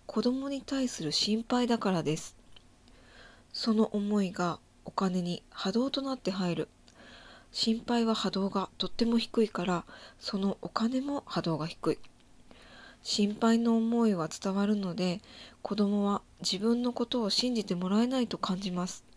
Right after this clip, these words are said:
私は毒親さんから信じてもらった経験がないので、常に人より劣っていると感じます。そうすると自立心も低くなる。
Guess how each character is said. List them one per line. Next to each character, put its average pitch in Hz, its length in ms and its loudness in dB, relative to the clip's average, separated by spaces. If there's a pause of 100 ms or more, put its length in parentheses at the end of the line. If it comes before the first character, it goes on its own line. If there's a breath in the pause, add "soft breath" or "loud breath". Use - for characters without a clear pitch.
(720 loud breath)
私 226 360 2
は 220 160 2 (180)
毒 190 240 -2
親 214 160 6
さ 214 160 0
ん 208 100 0
か 214 100 2
ら 214 100 2
信 226 240 2
じ 196 100 -2
て 180 80 -4
も 175 120 -4
ら 185 80 0
っ 180 40 -4
た - 140 -6
経 202 180 0
験 196 160 0
が 196 120 -2
な 202 140 2
い 185 60 0
の 170 140 -6
で、 185 180 0 (460 loud breath)
常 285 320 0
に 160 180 -2 (140)
人 - 260 -4
よ 185 100 2
り 175 200 -2
劣 170 220 -6
っ - 20 -4
て - 180 -4
い 175 80 4
る 170 80 0
と - 80 -4
感 165 240 -4
じ 156 120 -6
ま 143 160 -4
す。 - 200 -12 (720 loud breath)
そ 214 200 -2
う 220 40 -2
す 233 160 2
る 226 80 4
と 214 300 -2 (200)
自 180 60 0
立 185 240 2
心 175 240 -2
も 151 80 -4
低 - 220 -10
く - 100 -2
な 170 140 0
る。 - 100 -6